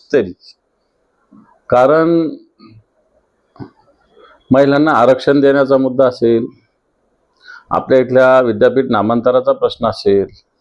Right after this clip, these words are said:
अनेक विषय त्यांनी अतिशय त्यांच्या पक्षाचं नुकसान होताना सुद्धा स्वीकारलेले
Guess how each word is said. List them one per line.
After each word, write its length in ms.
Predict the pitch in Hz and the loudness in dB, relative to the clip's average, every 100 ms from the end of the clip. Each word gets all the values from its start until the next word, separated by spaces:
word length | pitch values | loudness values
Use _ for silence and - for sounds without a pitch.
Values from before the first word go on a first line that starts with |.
| _ _ _ _ _ _ _ _ _ _ - _ 131 | _ _ _ _ _ _ _ _ _ _ -20 _ -4
अनेक 360 | 127 190 202 151 | -2 0 -2 0
विषय 340 | 143 139 95 76 - _ _ _ _ _ _ - _ _ _ _ _ _ | 0 0 -2 -2 -14 _ _ _ _ _ _ -20 _ _ _ _ _ _
त्यांनी 240 | 127 156 175 | -2 0 0
अतिशय 680 | 165 160 151 175 175 175 - - - _ _ _ _ _ _ _ - | 0 -2 0 0 2 0 -4 -16 -20 _ _ _ _ _ _ _ -4
त्यांच्या 260 | 135 151 | -2 -2
पक्षाचं 480 | 147 147 - 143 156 | -2 -4 -2 -2 0
नुकसान 360 | 147 - 151 151 | -2 -2 -2 0
होताना 480 | 104 101 139 151 | -4 0 0 0
सुद्धा 500 | 139 143 127 127 147 | -2 -4 -2 0 0
स्वीकारलेले 720 | 147 - 104 123 120 120 127 | -2 -4 -4 -2 -2 -2 -2